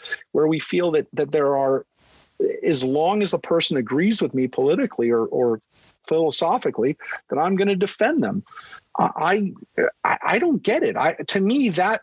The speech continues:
that goes against what's great about America. What's, by the way, to me, what's great about Judaism, because again, these people otherwise become an idol. These people literally become something you can carry around and say,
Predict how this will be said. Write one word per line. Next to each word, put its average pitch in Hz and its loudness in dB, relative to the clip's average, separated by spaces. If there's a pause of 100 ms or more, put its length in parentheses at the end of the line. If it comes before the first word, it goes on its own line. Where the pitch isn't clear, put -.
that 190 0
goes 190 2
against 175 0
what's 147 0
great 160 0
about 151 2
America. 135 0
What's, 156 -2 (220)
by 160 0
the 151 0
way, 156 0 (100)
to 135 -2
me, 170 2 (280)
what's 151 2
great 156 0
about 143 0
Judaism, 165 0
because 160 -2
again, 170 0
these 180 0
people 165 0
otherwise 147 0
become 160 -2
an 165 2
idol. 202 0
These 139 -2
people 165 0
literally 175 2
become 165 -2
something 151 0
you 139 -6
can 127 -4 (140)
carry 180 2
around 143 2
and 143 -4
say, 151 2